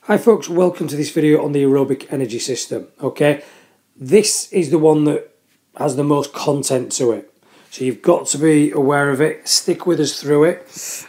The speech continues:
okay? It's gonna start very, very similar, in fact almost identical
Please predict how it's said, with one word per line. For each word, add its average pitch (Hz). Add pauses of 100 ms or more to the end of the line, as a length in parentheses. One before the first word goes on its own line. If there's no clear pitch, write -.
okay? 160 (640)
It's 175
gonna 208
start 170 (340)
very, 175
very 165
similar, 131
in 147
fact -
almost 160
identical 139